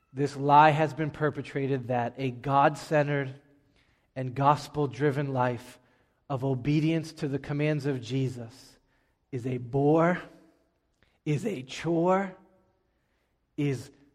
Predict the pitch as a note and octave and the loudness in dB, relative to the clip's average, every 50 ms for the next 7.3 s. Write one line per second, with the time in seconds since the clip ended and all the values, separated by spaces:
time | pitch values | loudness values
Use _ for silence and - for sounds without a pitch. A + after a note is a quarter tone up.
0 | _ _ _ - C3+ - - D3+ D3+ D#3+ D#3+ D#3+ D#3 C3+ - C#3 C#3+ C#3 D3+ D#3 | _ _ _ -10 -10 -10 -6 -2 -2 0 0 0 0 -2 -2 -4 -2 0 0 0
1 | D3 B2+ C3+ C3 - - - - - D#3+ D#3 E3+ E3 F3 - - F3+ F3 F#3+ F#3 | 0 -2 -4 -6 -8 -12 -16 -10 -4 -2 -2 -2 -2 -4 -6 -4 -2 -2 -2 -4
2 | - - _ _ _ _ _ _ _ _ _ _ _ _ _ _ _ _ - D3+ | -8 -14 _ _ _ _ _ _ _ _ _ _ _ _ _ _ _ _ -4 -4
3 | C#3+ B2+ D3 C#3 C3 - - - - - - G#3+ F#3 G#3+ A3 - - - F3+ E3 | -2 0 -2 -2 -2 -4 -8 -14 -14 -2 2 4 6 6 4 2 2 2 2 2
4 | - - - D3 C3+ C3 C3 B2 B2 - - - - - - _ _ _ _ _ | 2 0 -6 -4 -2 -2 -2 -2 -4 -10 -16 -20 -20 -20 -20 _ _ _ _ _
5 | _ _ _ _ _ _ _ _ _ _ _ _ _ D3+ D#3+ E3 D3+ C3 A#2+ A#2 | _ _ _ _ _ _ _ _ _ _ _ _ _ 0 2 4 4 2 0 -2
6 | A#2+ A#2 A2 - - - _ _ _ _ _ _ _ _ _ _ B2 A2 G#2 A2+ | -6 -8 -12 -16 -20 -20 _ _ _ _ _ _ _ _ _ _ -20 -16 -12 -10
7 | B2 A#2+ A#2+ A#2+ A2+ | -10 -8 -8 -10 -14